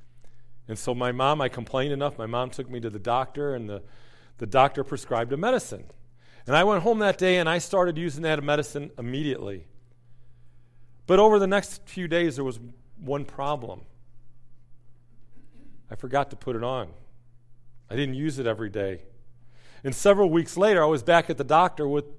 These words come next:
guess what, the same problem. And I remember this next part of the story like it was yesterday. The doctor asked, he said, "Mark, have you been using the medicine I gave you? Have you been, have you been applying it?" And, and I, I don't know how old I was, but I sheepishly replied,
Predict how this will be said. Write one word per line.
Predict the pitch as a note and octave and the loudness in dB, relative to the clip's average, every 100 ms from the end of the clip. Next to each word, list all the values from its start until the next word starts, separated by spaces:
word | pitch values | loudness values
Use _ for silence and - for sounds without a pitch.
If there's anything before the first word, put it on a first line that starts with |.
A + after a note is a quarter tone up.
| - | -10
guess | - B2+ D3 | -6 -4 -2
what, | B2 - - - | -4 -4 -16 -12
the | |
same | A2+ A#2+ A2 | -8 -6 -6
problem. | - C#3+ D#3 A2+ F#2+ - - - - - - - - - - - - - | 0 2 2 -4 -10 -16 -16 -16 -16 -16 -18 -18 -18 -18 -18 -20 -20 -4
And | D3 | 2
I | D3 | 4
remember | D#3 F3 G#3+ | 6 6 6
this | E3+ - | 4 2
next | E3 F3+ - | 2 2 0
part | - C3 | 0 0
of | |
the | B2 | 0
story | - B2 B2 | -4 -2 0
like | B2 B2 C#3 | 2 2 0
it | |
was | A#2 G#2 | -6 -4
yesterday. | B2 B2+ - G2+ F#2+ F2 - - - | -2 -4 -6 -8 -8 -8 -14 -12 0
The | C#3+ | 8
doctor | F3+ F#3 E3+ E3 | 10 8 4 6
asked, | F3 D3+ - | 6 6 0
he | C#3+ | -4
said, | - C3+ C3 - - | 2 2 2 -10 -10
"Mark, | C#3 D3+ E3 G#3 | 0 6 8 6
have | - D3+ | 2 -2
you | D3+ | 0
been | D3+ D3+ | 0 -2
using | C#3+ D#3+ D3 F3+ | 0 0 0 -2
the | E3+ | 0
medicine | F3+ A3 - D#3+ | 2 2 0 -4
I | B2 | -2
gave | A2+ G#2+ G2+ | -2 -2 -4
you? | G2+ | -6
Have | A#2 | -4
you | |
been, | C3+ D3 | -4 -6
have | C3 B2+ | -6 -4
you | C#3+ | -2
been | D#3+ | -2
applying | D#3 - F#3 A#3+ F3+ | -2 0 2 2 0
it?" | B2 - - - - - | -2 -6 -18 -20 -12 0
And, | D3+ D3+ | 2 2
and | D#3+ D#3+ | 0 2
I, | D#3+ E3+ E3 D3+ - - - - - - - | 4 4 2 -4 -16 -18 -20 -18 -20 -10 2
I | |
don't | D3+ | 2
know | D3 | 4
how | C3+ | 6
old | C#3 C3 | 6 6
I | B2 | 4
was, | B2 | 2
but | A2+ | 0
I | A#2+ | -2
sheepishly | A#2 E3 D#3+ D#3+ E3+ D#3 | 0 -4 -4 -6 -4 -4
replied, | D3+ - B2+ B2 B2+ | -2 0 2 2 0